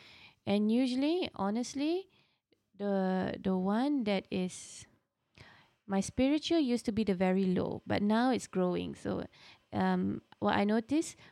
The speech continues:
financial freedom and spiritually, they are growing at the same pace. Yeah. Kids and my love life, they can, they, they, they also grow at the same rate.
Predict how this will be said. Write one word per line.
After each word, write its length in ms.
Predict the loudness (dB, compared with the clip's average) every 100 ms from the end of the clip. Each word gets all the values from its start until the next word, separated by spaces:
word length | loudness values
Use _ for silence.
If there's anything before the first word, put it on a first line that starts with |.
| _ -4
financial 580 | 0 2 2 2 0
freedom 440 | 0 -2 0 0 0
and 140 | -2
spiritually, 840 | -2 -4 0 -2 2 2 4 2 0
they 140 | 2
are 100 | 2
growing 560 | 4 4 6 4 2 0
at 180 | -2 0
the 300 | 0 0 -2 -12 -20
same 400 | -12 0 2 2
pace. 600 | 0 -2 -2 -6 -14 -14 -20 _ _ -10
Yeah. 260 | -2 -2 -2 -6 _ _ _ _ _ _ _ _ _ _ -20 -20 -20 -20 _ _ -2
Kids 380 | 0 0 -8 -6
and 260 | -4 -2 -2
my 160 | -2
love 300 | 0 0 -2
life, 380 | -4 -4 -4 -10 _ _ _ _ _ _ _ _ _ _ _ _ -2
they 140 | -2
can, 420 | 2 2 2 -4 -10
they, 460 | -4 2 4 2 0
they, 580 | -2 0 2 2 0 -2 -6 -12 _ _
they 80 | -2
also 340 | 0 2 2 2
grow 460 | 4 6 6 2 -8 -20 -20 -20 -2
at 140 | 0 2
the 120 | 2
same 420 | 4 4 4 4
rate. 240 | 2 -2